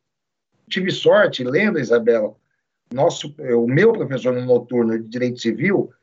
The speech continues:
era o Rui Matraca, o Rui Geraldo Camargo Viana, que na década de setenta, Paulinho conhece bem ele, na década de setenta ele tinha dado, naquela época, uma, a, averbado,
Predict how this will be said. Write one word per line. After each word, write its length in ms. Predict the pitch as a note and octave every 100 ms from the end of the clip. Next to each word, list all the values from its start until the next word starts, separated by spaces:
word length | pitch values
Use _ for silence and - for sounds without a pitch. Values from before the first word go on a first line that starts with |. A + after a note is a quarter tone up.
| _
era 160 | D3 E3+
o 40 |
Rui 160 | C3 F#3+
Matraca, 640 | A#3 - D3+ F3+ G3+ -
o 140 | G#2 G#2
Rui 160 | C#3
Geraldo 320 | C#3 C#3 C#3 C#3
Camargo 360 | C#3 D#3+ D#3+
Viana, 480 | F#3+ D#3 D#3 B2 - _ _ _ _ _
que 120 | -
na 140 | D4+ D#4
década 580 | D3 C#3 B2 A#2+ A2 G#2+
de 180 | G#2+
setenta, 1000 | - A2+ - A#2+ D#3+ G3+ D3 - G2+ F2+ - _ _ _
Paulinho 400 | B2 A#2+ D3 D3+
conhece 520 | A2+ G#2+ A2+ B2+ -
bem 320 | G2+ B2 A2+ A#2+
ele, 380 | F#3 - - - _ _ _ -
na 120 | C4
década 380 | D#3 A#2+ A2 A2
de 80 | G#2+
setenta 520 | A#2+ A2+ D#3+ G#3+ A3+
ele 180 | A#3 C4
tinha 520 | - A3+ C#4 C4+ E3
dado, 480 | A#2 C3+ G3 G#3 D#3
naquela 560 | D#3+ F#3+ F#3+ B3 B3+
época, 640 | D3+ C#3+ G3+ - A#2 A2+ - _ _ _ -
uma, 280 | D#3+ F#3 F#3+
a, 1400 | F#3 F3 E3+ E3 D#3+ D#3+ D#3 - C3 C3 C3 - -
averbado, 920 | B2+ A3 - A#2 C#3+ A3 - A#2 G#2